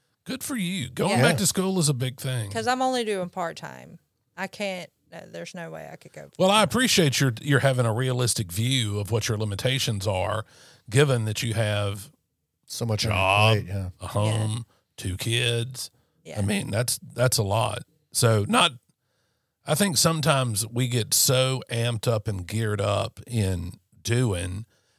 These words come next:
Speaker 1: that we take on too much, and then we, we basically buy all of the ingredients for a recipe for disaster. And then we just fuel this cycle of, "I'm no good, I can't do it, blah, blah, blah."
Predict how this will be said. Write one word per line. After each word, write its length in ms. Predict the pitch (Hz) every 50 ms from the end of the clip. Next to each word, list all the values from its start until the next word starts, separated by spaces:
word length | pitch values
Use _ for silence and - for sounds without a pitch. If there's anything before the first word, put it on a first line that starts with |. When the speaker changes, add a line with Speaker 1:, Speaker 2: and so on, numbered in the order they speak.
| _ _ -
Speaker 1:
that 80 | 113
we 120 | 101 101 98
take 280 | - - 143 131 120 120
on 220 | 131 117 107 95
too 200 | - - 127 113
much, 720 | 101 101 113 127 123 101 104 - - - - - - - _ _ _ _ _ _ _ -
and 100 | 123 120
then 160 | 120 117 107
we, 140 | 107 113 104 101 - - _
we 120 | - 120 120
basically 840 | 98 135 147 185 160 - - 120 - - 104 101 95 98 101 107 - - _ _ _ _ _ _ _ _ _ _ _ _ _ _ _ -
buy 140 | - 110 110
all 300 | 113 113 123 123 110 110
of 60 | 101
the 120 | 113 117 104
ingredients 760 | 95 87 - - 107 113 123 123 120 180 - - - 98 -
for 220 | - - 104 98 92
a 40 | 92
recipe 520 | - 190 - - - 113 92 - 113 101
for 140 | - - 90
disaster. 760 | - - 135 - 92 98 98 98 98 - - - - 123 127 _ _ _ _ _ _ _ _ _ -
And 140 | 120 110 107
then 160 | 127 127 123
we 140 | 117 117 107
just 420 | 95 117 110 101 - - - -
fuel 420 | - - 127 123 123 120 113 110
this 200 | 98 104 101 92
cycle 500 | - - 117 107 107 110 - - 107 95
of, 160 | 92 87 82 -
"I'm 160 | 104 101 98
no 180 | 95 92 92
good, 360 | 90 80 92 90 87 87 87 82
I 80 | 82
can't 340 | - - - 95 92 92 101
do 240 | - 82 78 80 80
it, 240 | 80 80 82 - -
blah, 160 | - 82 87
blah, 220 | 90 90 87 85
blah." 400 | 85 87 80 82 82 85 - -